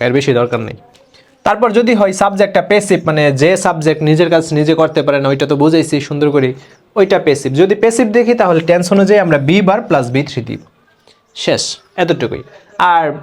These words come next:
অতিরিক্ত ভার্ব হইলে আমরা ভার্বের সাথে আইএনজি দিব অথবা to প্লাস ভার্বের প্রথম রূপ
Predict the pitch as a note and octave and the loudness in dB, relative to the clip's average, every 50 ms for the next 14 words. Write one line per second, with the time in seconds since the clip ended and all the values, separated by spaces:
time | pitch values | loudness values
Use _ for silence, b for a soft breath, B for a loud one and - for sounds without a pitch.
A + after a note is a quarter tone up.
0 | - - - _ _ _ - - - A#3 A#3+ - C4+ B3 B3 B3+ C4 A#3+ G#3+ G3 | -18 -20 -20 _ _ _ -10 -4 -2 -2 0 2 2 0 2 2 0 2 2 2
1 | F#3+ G3 G3 F#3+ G#3 A3+ A#3 G#3+ F3 E3 D#3+ D3 D#3+ D#3+ E3 F3+ F3 E3+ G3+ E3+ | 0 0 0 0 0 2 2 2 2 2 0 0 2 2 2 2 0 0 0 0
2 | E3+ E3 G3 G3+ G3+ G3+ G3+ G3 F#3+ F#3+ G3 G3 E3 D#3+ - D#3 D#3 D3 - F#3+ | 2 2 2 0 2 2 2 4 4 4 2 2 0 0 0 0 0 2 4 2
3 | G#3+ G3+ F#3 F#3 F#3 G3 F#3 E3 D3+ D#3 C#3+ D3 D3 C#3+ E3 E3 E3 D#3+ D#3 D3 | 2 4 4 2 2 0 0 -2 -2 -2 -2 0 0 0 -2 -2 0 0 0 0
4 | D3+ | 0